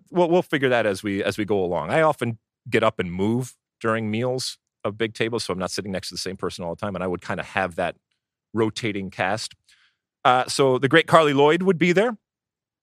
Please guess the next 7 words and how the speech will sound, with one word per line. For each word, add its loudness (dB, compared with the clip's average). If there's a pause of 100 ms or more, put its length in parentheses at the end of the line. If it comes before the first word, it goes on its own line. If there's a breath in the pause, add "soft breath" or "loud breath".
(220)
Um, 4 (220)
Greg 6
Berhalter, 6 (1400)
uh, 4
the 0
man 4
of 0